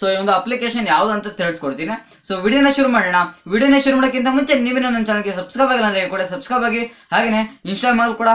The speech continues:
ಫಾಲೋ ಮಾಡ್ತೀರಾ ಅಂದ್ರೆ ಫಾಲೋ ಮಾಡಿ ಅಂತ ಹೇಳ್ತಾ, ನನ್ನ Telegram ಚಾನೆಲ್ ಕೊಡಿದೆ, so, ಅದ್ರದ್ದು ಕೂಡ ಡಿಸ್ಕ್ರಿಪ್ಷನ್ ಲಿಂಕ್ ಇರುತ್ತೆ ಅಂತ ಹೇಳ್ತಾ ವಿಡಿಯೋನ ಶುರು ಮಾಡ್ತಾ ಇದ್ದೀನಿ, ಬನ್ನಿ. So, ಗೈಸ್, ಇಲ್ಲಿ ನೀವು ಆ ಒಂದು ಅಪ್ಲಿಕೇಶನ್ ಡೌನ್ಲೋಡ್ ಮಾಡ್ಬೇಕಂತಂದ್ರೆ ಮೊದಲು ನಿಮ್ಮ ಒಂದು Google-ಗೆ ಹೋಗ್ಬೇಕಾಗತ್ತೆ.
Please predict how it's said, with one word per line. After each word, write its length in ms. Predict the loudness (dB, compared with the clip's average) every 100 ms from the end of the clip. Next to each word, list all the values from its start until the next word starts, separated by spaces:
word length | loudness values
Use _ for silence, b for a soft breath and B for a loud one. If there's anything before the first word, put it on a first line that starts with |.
| 4
ಫಾಲೋ 200 | 2 2
ಮಾಡ್ತೀರಾ 300 | 0 -2 -4
ಅಂದ್ರೆ 160 | -2
ಫಾಲೋ 300 | -2 0 2
ಮಾಡಿ 160 | 2 0
ಅಂತ 100 | -6
ಹೇಳ್ತಾ, 540 | -6 0 0 -2 -10 -10
ನನ್ನ 120 | -8 -4
Telegram 460 | -2 0 0 0
ಚಾನೆಲ್ 220 | -2 -4 -4
ಕೊಡಿದೆ, 380 | -4 0 0
so, 60 | 0
ಅದ್ರದ್ದು 300 | -4 -4 -6
ಕೂಡ 140 | -2
ಡಿಸ್ಕ್ರಿಪ್ಷನ್ 560 | -2 -4 -4 -6 -4 -6
ಲಿಂಕ್ 200 | -4 -4
ಇರುತ್ತೆ 220 | -4 -4
ಅಂತ 120 | -6
ಹೇಳ್ತಾ 240 | -4 -2 0
ವಿಡಿಯೋನ 300 | 0 0 -4
ಶುರು 200 | -4 -4
ಮಾಡ್ತಾ 260 | -4 -4
ಇದ್ದೀನಿ, 380 | -8 -6 -8 -10 b b b
ಬನ್ನಿ. 720 | -6 -4 -4 -4 -2 -4 -6 _ _ _ _ _ _ _ _ _
So, 160 | 0 2
ಗೈಸ್, 380 | 4 2 -2 -4 -2
ಇಲ್ಲಿ 180 | 2
ನೀವು 240 | 4 4 4
ಆ 120 | 4
ಒಂದು 180 | 2 2
ಅಪ್ಲಿಕೇಶನ್ 540 | 0 -2 0 0 2
ಡೌನ್ಲೋಡ್ 300 | 2 2 2
ಮಾಡ್ಬೇಕಂತಂದ್ರೆ 580 | 2 0 0 -2 0 0
ಮೊದಲು 300 | 0 0 0
ನಿಮ್ಮ 180 | 0 0
ಒಂದು 240 | 0 -2
Google-ಗೆ 360 | -2 0 0 2
ಹೋಗ್ಬೇಕಾಗತ್ತೆ. 920 | 2 2 2 2 0 0 -2 -2 -14